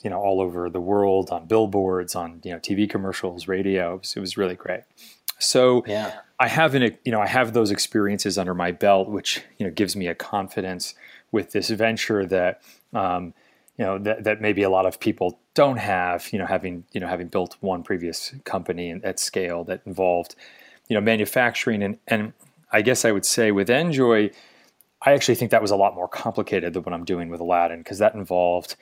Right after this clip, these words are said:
Speaker 1: integrated circuits, power source, heating elements, vaporization, advanced biochemistry, and, you know, lots of things had to happen in a very small form factor,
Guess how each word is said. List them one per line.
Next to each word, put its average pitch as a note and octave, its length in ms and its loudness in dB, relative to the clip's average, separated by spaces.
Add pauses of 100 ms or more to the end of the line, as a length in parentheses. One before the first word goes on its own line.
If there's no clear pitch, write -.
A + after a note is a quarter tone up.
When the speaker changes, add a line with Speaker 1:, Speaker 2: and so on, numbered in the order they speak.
(340)
Speaker 1:
integrated A2 400 0
circuits, - 640 -2
power G2 340 2
source, F#2+ 640 -2
heating G2+ 360 -2
elements, F#2 680 -4
vaporization, F#2 1160 -2
advanced F#2+ 340 -6
biochemistry, F#2 920 -2
and, F2 120 -8
you - 360 -20
know, G2+ 80 -2
lots G#2 280 2
of G#2+ 80 -2
things F#2+ 240 -6
had G#2 100 0
to F#2 80 -2
happen F2+ 420 -4
in F2+ 80 -8
a F2 60 -6
very F2+ 320 -4
small F2+ 500 0
form F#2+ 340 -4
factor, F2 600 -4